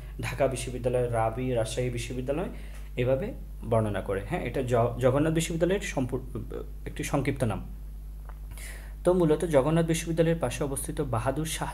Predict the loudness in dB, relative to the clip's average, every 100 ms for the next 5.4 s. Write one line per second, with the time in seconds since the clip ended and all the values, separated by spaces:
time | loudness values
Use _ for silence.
0 | 2 4 4 0 -4 -10 -12 -12 -10 -2
1 | 0 2 0 -2 0 0 0 0 -2 -2
2 | -2 2 2 2 -2 2 2 4 0 2
3 | 0 -2 -8 -10 -12 -12 -4 0 2 0
4 | 0 -2 -2 -6 -10 -12 -10 -2 -2 0
5 | 2 2 2